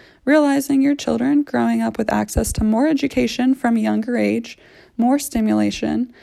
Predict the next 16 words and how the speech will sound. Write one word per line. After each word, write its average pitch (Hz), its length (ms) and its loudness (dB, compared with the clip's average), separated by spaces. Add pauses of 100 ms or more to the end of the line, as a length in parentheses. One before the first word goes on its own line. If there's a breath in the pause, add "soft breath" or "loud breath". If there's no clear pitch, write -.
(180 loud breath)
a 233 120 0
visual 247 440 0
and 226 160 2
auditory 233 540 -2
overload 208 480 -2
you 208 120 -4
can't - 380 0
even 220 340 -2
imagine, 220 1040 -2 (520 soft breath)
meant 254 320 2
that 262 160 -6
they 262 160 -2
also 247 520 -2
surpassed - 1000 -4
your 214 220 0
plan - 520 -6